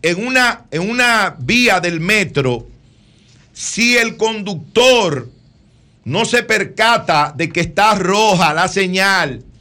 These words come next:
y sigue avanzando con el metro,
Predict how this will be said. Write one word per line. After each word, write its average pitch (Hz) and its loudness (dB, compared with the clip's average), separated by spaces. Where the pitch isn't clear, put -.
y 208 0
sigue 247 2
avanzando 208 0
con 233 0
el 220 -4
metro, 151 -2